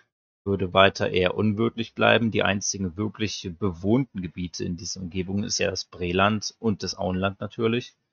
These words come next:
Ähm, aber so in Arnor selber, also Anuminas zum Beispiel war eine Ruine, Fornost war eine Ruine, in der Nähe war ja dann Hodor, was ja, wie wir erst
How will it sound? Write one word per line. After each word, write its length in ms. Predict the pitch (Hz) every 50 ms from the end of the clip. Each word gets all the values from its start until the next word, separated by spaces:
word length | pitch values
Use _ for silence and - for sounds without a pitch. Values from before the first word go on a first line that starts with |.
| _ _ _ _ _ _ _ -
Ähm, 840 | 101 101 101 98 95 95 95 95 92 92 95 92 92 95 92 95 -
aber 460 | - - 85 90 90 90 90 90 87
so 560 | 85 - - 90 90 87 87 87 85 85 87 92
in 120 | - 92
Arnor 440 | 95 90 90 92 92 90 90 90 87
selber, 1000 | 80 87 87 90 92 104 104 107 110 107 104 104 104 107 107 110 110 110 - -
also 220 | 98 90 - 92
Anuminas 640 | 92 90 90 95 101 107 110 101 104 101 - - -
zum 180 | - 101 92
Beispiel 380 | 87 95 95 95 - - 92 92
war 100 | 95 95
eine 140 | 95 92 90
Ruine, 580 | 82 95 92 95 95 92 95 92 95 95 92
Fornost 580 | - _ - 95 92 95 98 101 98 - - -
war 120 | 101 95
eine 140 | 95 95 95
Ruine, 720 | 90 - 98 95 95 92 95 95 101 101 98 98 101 98 - - - - - - - _ _
in 140 | - 98 92
der 100 | 92 90
Nähe 380 | 87 87 92 95 98 98 92 90
war 260 | 92 92 92 92 95
ja 160 | 92 92 92
dann 260 | 90 90 90 90 82
Hodor, 600 | - - 78 - 98 92 98 104 107 110 107 98
was 440 | 98 95 - - - - - - -
ja, 480 | 95 90 90 90 90 92 92 90 87 - _ _ _ _ _ _ -
wie 160 | 104 95 90
wir 100 | 95 92
erst 540 | 95 95 95 92 - - - - - -